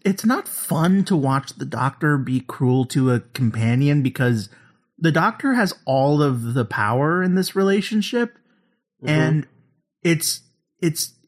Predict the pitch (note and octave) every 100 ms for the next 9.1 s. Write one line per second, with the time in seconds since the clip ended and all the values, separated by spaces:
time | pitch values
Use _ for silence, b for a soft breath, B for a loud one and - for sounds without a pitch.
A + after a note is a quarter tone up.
0 | _ - E3+ - - D#3+ - D3 C3 -
1 | C#3 C#3 C#3 C3 G#2 B2+ A#2+ B2 B2 D#3+
2 | F3+ D#3+ C#3+ C#3+ - - b b - C#3+
3 | C3+ A#2 A2+ F#2+ A2+ C3 D#3 D#3+ C#3+ C#3
4 | C3 C3 A#2 C3 B2 - C#3+ G2 A#2 B2+
5 | A2+ E2+ - - _ _ _ _ _ C#3
6 | C3 B2+ A#2+ - D3 - G3+ - D4+ E4
7 | A3+ D3+ B2+ G#2 - D3+ - D#3+ E3+ A#2+
8 | G#2+ G2 A2 G#2+ C3 F#2+ - G#2+ G#2 G2+